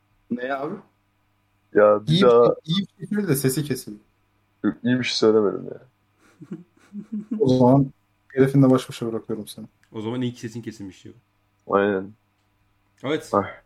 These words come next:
Speaker 3: Beyler seksen dakikaya geldik. Konuşmak istediğiniz başka bir konu var mı?
Speaker 1: Şeyde,
Speaker 2: Evet.
Speaker 1: seksen birinci dakikadan itibaren dinlesin.
Speaker 2: Bakayım Man-, Manisa Spor bakalım bir de. Manisa çekti.
Speaker 3: Vestel Manisa Spor.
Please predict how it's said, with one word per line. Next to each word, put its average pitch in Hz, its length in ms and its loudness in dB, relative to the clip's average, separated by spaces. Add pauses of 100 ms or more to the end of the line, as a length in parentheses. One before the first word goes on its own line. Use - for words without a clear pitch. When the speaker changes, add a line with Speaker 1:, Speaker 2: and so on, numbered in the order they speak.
(840)
Speaker 3:
Beyler 113 260 -6
seksen 123 500 -12
dakikaya 123 260 -8
geldik. 143 260 -8 (320)
Konuşmak 110 320 -12
istediğiniz 113 260 -10
başka 117 160 -10
bir 120 60 -8
konu 120 160 -8
var 175 120 -12
mı? 160 100 -14 (1000)
Speaker 1:
Şeyde, 139 220 4
Speaker 2:
Evet. 95 200 0 (420)
Speaker 1:
seksen 135 360 2
birinci 139 260 4
dakikadan 131 360 0
itibaren 123 520 -2
dinlesin. 104 480 -12 (680)
Speaker 2:
Bakayım 107 500 2
Man-, 117 160 6
Manisa 123 440 2
Spor 151 380 4
bakalım 98 460 0
bir 87 60 -18
de. 90 80 -16 (260)
Manisa 110 520 -4
çekti. - 220 -20 (240)
Speaker 3:
Vestel 104 460 -12
Manisa 104 380 -10
Spor. - 500 -20